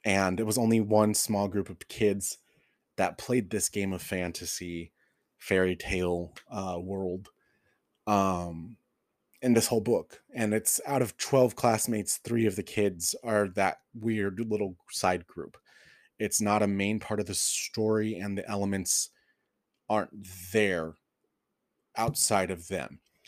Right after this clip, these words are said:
So it kinda throws you for a loop when you first read it, and it's kind of a,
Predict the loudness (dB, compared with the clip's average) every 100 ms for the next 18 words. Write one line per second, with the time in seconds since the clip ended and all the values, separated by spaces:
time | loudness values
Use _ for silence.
0 | -20 -20 _ _ _ _ -6 2 6 10
1 | 10 10 8 4 -4 _ _ _ _ _
2 | _ _ _ _ _ _ 2 2 0 2
3 | 2 2 2 2 2 -4 -2 0 2 0
4 | 0 -2 -2 -4 -4 -4 -4 0 0 0
5 | -6 _ _ _ _ _ -8 -4 -2 -2
6 | -2 -4 -6 -12 -14 -8 -4 -2 -2 0
7 | 0 0 -2